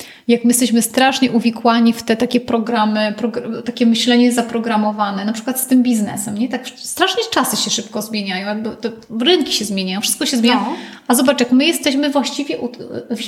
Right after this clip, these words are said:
Speaker 1: jednym. Jak myśmy się czegoś tam chwycili, w czymś żeśmy się tam w miarę ogarnęli, rozwinęli,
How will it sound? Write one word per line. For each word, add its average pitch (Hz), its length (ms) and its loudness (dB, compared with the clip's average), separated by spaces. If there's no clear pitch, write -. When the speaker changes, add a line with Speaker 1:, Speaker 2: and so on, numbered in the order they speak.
Speaker 1:
jednym. 180 260 -4
Jak 240 140 2
myśmy 262 220 2
się 262 100 2
czegoś 277 320 -2
tam 240 180 2
chwycili, 220 680 -2
w 226 60 -10
czymś 294 240 -2
żeśmy 262 280 2
się 240 120 0
tam 226 180 0
w 220 40 -2
miarę 254 280 4
ogarnęli, 226 560 2
rozwinęli, 214 760 0